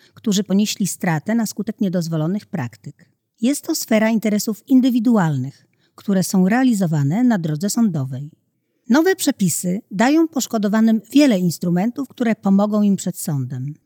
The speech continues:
Można tu wymienić na przykład domniemanie wyrządzenia szkody przez naruszenie prawa konkurencji, czy też wniosek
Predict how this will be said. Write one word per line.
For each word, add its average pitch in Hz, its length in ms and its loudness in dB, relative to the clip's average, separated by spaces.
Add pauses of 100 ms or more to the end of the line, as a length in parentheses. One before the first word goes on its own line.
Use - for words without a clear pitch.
Można 254 260 4
tu 240 140 -2
wymienić 220 500 6
na 196 100 0
przykład - 600 -6 (120)
domniemanie 202 540 4
wyrządzenia 175 520 0
szkody 208 520 -2 (240)
przez - 220 -8
naruszenie 208 420 0
prawa 196 260 -2
konkurencji, 190 800 -2 (200)
czy 330 140 -4
też - 560 -6
wniosek 190 640 -2